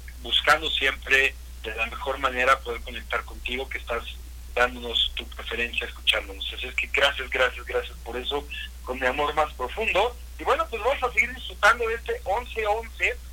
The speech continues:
Y quiero pedirte que para cerrar este programa, hagas un deseo, formules un deseo que realmente vaya conectado a estos cambios que estás viviendo, qué resultado te gustaría que trajeran a tu vida,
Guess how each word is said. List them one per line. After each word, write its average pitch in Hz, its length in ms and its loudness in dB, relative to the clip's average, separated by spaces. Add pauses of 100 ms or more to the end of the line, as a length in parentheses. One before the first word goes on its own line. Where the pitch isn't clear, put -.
(220)
Y - 120 -12
quiero 285 220 -4
pedirte 208 460 -4
que 185 80 -12
para 143 220 -4
cerrar 190 280 0
este - 160 -8
programa, 180 640 2 (520)
hagas - 260 -8
un 196 80 -10
deseo, 127 420 -4 (180)
formules 147 480 -6
un 165 100 -8
deseo 147 320 -2
que 135 100 -2
realmente 143 400 2
vaya 143 220 4
conectado 131 640 4 (640)
a 135 280 6
estos - 340 -8
cambios 180 320 0
que - 80 -10
estás - 260 -6
viviendo, 147 600 0 (240)
qué 190 100 0
resultado 147 500 0
te 135 100 -8
gustaría 123 360 -4
que - 80 -10
trajeran - 400 -6
a 117 60 -8
tu - 160 -8
vida, 151 340 4